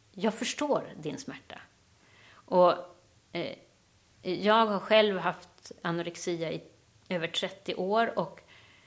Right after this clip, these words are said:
har så många gånger,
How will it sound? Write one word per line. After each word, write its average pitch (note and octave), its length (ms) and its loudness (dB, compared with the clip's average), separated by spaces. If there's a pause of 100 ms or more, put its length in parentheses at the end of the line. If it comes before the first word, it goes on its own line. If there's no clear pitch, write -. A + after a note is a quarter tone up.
(520)
har F#3 500 2 (720)
så B3 440 0
många A3+ 380 2
gånger, E3+ 500 -4